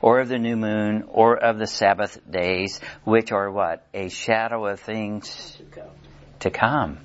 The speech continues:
Speaker 1: Interesting. So if we have this idea that the, the Old Testament feast was for the Old Testament and they're done with and gone,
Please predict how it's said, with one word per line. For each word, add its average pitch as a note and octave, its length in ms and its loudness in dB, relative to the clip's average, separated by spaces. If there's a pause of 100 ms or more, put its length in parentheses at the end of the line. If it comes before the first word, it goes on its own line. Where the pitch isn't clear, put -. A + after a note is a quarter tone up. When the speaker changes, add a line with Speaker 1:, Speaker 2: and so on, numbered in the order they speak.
(1600)
Speaker 1:
Interesting. A2+ 680 6 (1500)
So G#2+ 240 12
if - 80 4
we D3+ 180 12
have C3 200 10
this A#2 180 12
idea G#2+ 500 10
that G2 220 8
the, F#2 240 4 (300)
the G2 160 12
Old C3 220 10
Testament B2 520 4
feast D#3 380 4
was F2+ 160 0
for A#2+ 300 8
the G#2 140 10
Old A2 200 10
Testament C3 560 2 (180)
and A2+ 160 8
they're D3 120 10
done C#3+ 320 6
with B2 180 4
and G#2+ 160 0
gone, C3 460 6